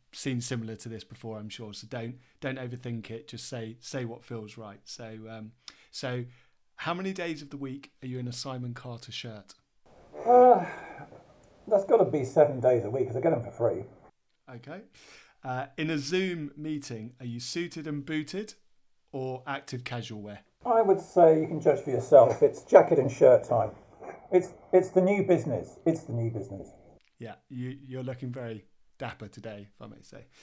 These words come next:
Speaker 1: Uh, would you rather grow your business, sell your business, or start again?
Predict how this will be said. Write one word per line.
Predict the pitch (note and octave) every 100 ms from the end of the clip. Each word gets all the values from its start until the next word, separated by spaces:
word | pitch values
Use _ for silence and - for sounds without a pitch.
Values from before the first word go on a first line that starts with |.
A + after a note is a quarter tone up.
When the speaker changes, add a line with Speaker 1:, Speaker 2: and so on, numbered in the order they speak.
| - - -
Speaker 1:
Uh, | C#3+ C3+ B2+ - _ D#3+
would | E3+
you | F#3
rather | F#3 F3+ D#3+
grow | C#3 F3
your | F#3+ F#3 F#3
business, | F#3 F#3 F#3+ F#3+ -
sell | - E3+ E3
your | C#3+
business, | B2 B2+ B2+ C3 - -
or | B2
start | - B2+ A#2+
again? | A#2+ A2+